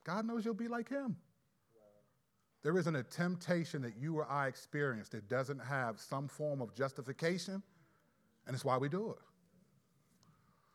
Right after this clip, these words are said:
There isn't a, there's no sin that we're too, we cannot resist.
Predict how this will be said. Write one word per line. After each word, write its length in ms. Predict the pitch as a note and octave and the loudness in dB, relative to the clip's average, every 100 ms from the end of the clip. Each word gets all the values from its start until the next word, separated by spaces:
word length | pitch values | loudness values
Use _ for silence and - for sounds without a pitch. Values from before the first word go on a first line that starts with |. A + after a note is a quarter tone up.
| _ - | _ 6
There 180 | G3 A#3 | 10 10
isn't 160 | G3+ | 8
a, 80 | F3 | 6
there's 300 | C3 A#3+ F3 | 10 10 10
no 240 | F#3 G#3 | 10 10
sin 260 | G3+ - G3+ | 8 6 6
that 140 | D#3 | 6
we're 140 | E3+ F3 | 6 4
too, 420 | - - G3+ G3+ | 2 2 4 4
we 160 | E3+ G3 | 4 2
cannot 440 | - F#3+ E3+ D#3 | 4 6 6 4
resist. 480 | C#3 A#2+ A#2+ - - | 0 0 0 -2 -12